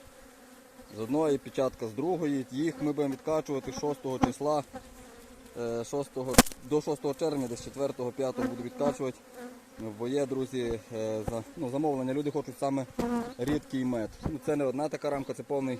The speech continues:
битком магазин забитий. Дивіться, свіжа печаточка,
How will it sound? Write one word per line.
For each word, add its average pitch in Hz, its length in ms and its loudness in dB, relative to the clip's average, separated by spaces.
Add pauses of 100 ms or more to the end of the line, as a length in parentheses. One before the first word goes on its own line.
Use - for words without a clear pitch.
(100)
битком 123 380 -4
магазин 127 420 -2
забитий. 131 420 -4 (1000)
Дивіться, 110 640 -4 (580)
свіжа 135 300 0
печаточка, 139 680 -2